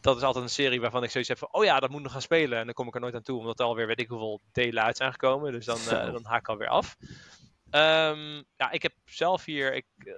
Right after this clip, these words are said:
Speaker 1: Remnant twee ben ik wel erg geïnteresseerd in. Ik vind hem wel heel tof uitzien, maar dat is meer een multiplayer game. Dus dat vind ik dan wel een beetje jammer,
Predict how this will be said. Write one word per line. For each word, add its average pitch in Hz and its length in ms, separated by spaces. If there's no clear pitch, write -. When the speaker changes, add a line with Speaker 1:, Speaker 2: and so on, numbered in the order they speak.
Speaker 1:
Remnant 143 320
twee 175 340
ben 156 100
ik 156 60
wel 175 100
erg 165 140
geïnteresseerd 151 440
in. 165 120
Ik 151 100
vind 143 140
hem 131 80
wel 131 100
heel 139 140
tof - 180
uitzien, 131 360
maar 117 200
dat 120 160
is - 80
meer 120 140
een 117 80
multiplayer 117 680
game. 180 340
Dus 120 140
dat 127 120
vind 117 120
ik 110 60
dan 110 80
wel 110 80
een 110 80
beetje 110 220
jammer, 131 300